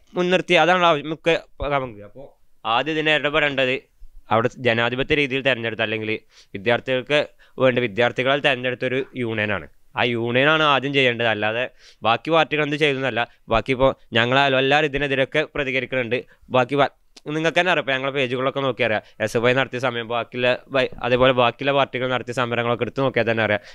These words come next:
എത്രത്തോളം സമരങ്ങളും പോരാട്ടങ്ങളും ഇവിടെ ബാക്കിയുള്ള സംഘങ്ങളെ അപേക്ഷിച്ച് എസ് എഫ് ഐ നടത്തിക്കണമെന്ന് നിങ്ങൾക്ക് തന്നെ കണ്ടാൽ അറിയാം. അപ്പൊ പറയാനുള്ളത്, ആദ്യം ഇത് ചെയ്യേണ്ടത് ഇപ്പൊ യൂണിയനാണ്. അപ്പൊ എസ് എഫ് ഐയുടെ നേതൃത്വത്തിൽ യൂണിയൻ വന്നാല് തീർത്തും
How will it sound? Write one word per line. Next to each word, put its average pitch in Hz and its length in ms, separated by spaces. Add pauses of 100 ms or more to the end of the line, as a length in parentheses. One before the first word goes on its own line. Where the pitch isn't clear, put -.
എത്രത്തോളം 127 520 (420)
സമരങ്ങളും 123 500 (160)
പോരാട്ടങ്ങളും 135 460
ഇവിടെ 131 160 (360)
ബാക്കിയുള്ള 123 340
സംഘങ്ങളെ 135 320
അപേക്ഷിച്ച് 127 320
എസ് 123 140
എഫ് 127 100
ഐ 139 40
നടത്തിക്കണമെന്ന് 135 580
നിങ്ങൾക്ക് 123 340
തന്നെ 123 120
കണ്ടാൽ 107 280
അറിയാം. 82 220 (1160)
അപ്പൊ 123 180
പറയാനുള്ളത്, 151 480 (380)
ആദ്യം 120 320
ഇത് 165 80
ചെയ്യേണ്ടത് 135 460 (140)
ഇപ്പൊ 131 160
യൂണിയനാണ്. 113 460
അപ്പൊ 98 140
എസ് 113 140
എഫ് 127 100
ഐയുടെ 143 140
നേതൃത്വത്തിൽ 143 420
യൂണിയൻ 135 280
വന്നാല് 131 360 (580)
തീർത്തും 139 360